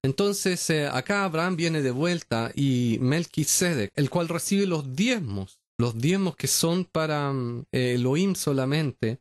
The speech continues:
le son dados a este personaje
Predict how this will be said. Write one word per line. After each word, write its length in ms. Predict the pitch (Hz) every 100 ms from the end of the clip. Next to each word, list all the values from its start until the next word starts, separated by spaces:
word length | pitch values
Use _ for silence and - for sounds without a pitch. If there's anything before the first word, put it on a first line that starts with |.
| -
le 120 | 123
son 400 | - 175 180 170
dados 540 | 160 185 156 123 - _
a 140 | 110 127
este 580 | 151 - 165 160 143 131 - -
personaje 880 | 139 127 151 156 220 196 127 135